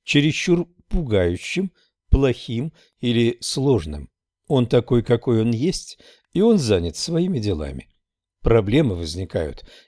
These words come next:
из-за того, как мы воспринимаем рынок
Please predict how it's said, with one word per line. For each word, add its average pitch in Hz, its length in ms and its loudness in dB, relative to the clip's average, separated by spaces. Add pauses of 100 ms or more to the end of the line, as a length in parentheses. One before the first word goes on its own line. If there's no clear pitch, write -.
(100)
из-за 135 320 2
того, 147 300 2
как - 460 0
мы 127 340 0
воспринимаем 113 880 0
рынок 110 360 -2